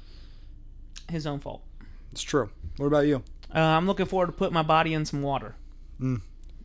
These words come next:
Speaker 2: Any body of water?
Speaker 1: Any body of water.
Speaker 2: Pool, lake, tub?
Speaker 1: Pool, lake,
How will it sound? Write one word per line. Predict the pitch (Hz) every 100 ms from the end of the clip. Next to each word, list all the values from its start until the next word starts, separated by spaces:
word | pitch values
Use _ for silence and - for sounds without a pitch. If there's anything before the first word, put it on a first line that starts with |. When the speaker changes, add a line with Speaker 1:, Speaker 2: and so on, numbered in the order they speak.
| - - - - - -
Speaker 2:
Any | 147 160
body | 160 165
of | 170
water? | 170 180 180 -
Speaker 1:
Any | 170 156
body | 143 139
of | 139
water. | 139 131 139 - - - - -
Speaker 2:
Pool, | - 180 185 185 160
lake, | 160 180 - - -
tub? | 165 156 175 -
Speaker 1:
Pool, | - 170 175
lake, | 165 156 156 -